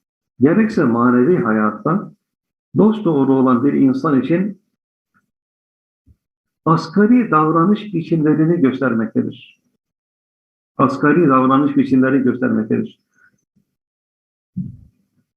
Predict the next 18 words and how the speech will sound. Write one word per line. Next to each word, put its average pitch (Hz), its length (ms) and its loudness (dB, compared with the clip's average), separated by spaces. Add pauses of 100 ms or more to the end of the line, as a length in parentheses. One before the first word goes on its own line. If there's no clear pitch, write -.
Eğer 160 600 -2 (680)
bir 185 140 4
insan 143 480 0
istiyor - 680 -2 (280)
ve 120 140 2
elinden 147 600 2
de 139 100 2
geliyorsa 175 920 -2 (640)
iyilik 214 560 2
yapmak, 127 640 -2 (120)
kendine 147 540 0
ya 143 140 2
da 139 200 2
efendim 139 300 0
çevreye 135 420 0
iyilik 143 300 0
yapmak 127 340 0
için 208 480 -2